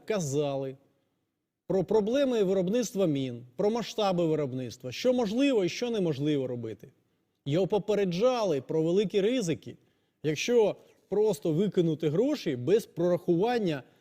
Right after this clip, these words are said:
взагалі, що буде на виході, в які терміни. Це говорили люди, які займаються багато років виробництвом боєприпасів.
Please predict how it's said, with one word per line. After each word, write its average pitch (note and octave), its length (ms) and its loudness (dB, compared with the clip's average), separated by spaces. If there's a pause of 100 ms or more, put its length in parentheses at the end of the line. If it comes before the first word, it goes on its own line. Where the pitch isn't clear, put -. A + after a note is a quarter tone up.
(120)
взагалі, F3+ 720 0 (280)
що - 280 0
буде G#3 260 2
на G3 100 2
виході, F#3+ 460 0
в - 20 0
які D#3+ 240 0
терміни. D3+ 440 -2 (840)
Це E3+ 120 -2
говорили E3+ 380 2
люди, B3+ 300 2
які E3 280 0
займаються C#3 640 -4
багато C#3 460 -6
років G3 320 -4
виробництвом D#3 520 -4
боєприпасів. - 600 -8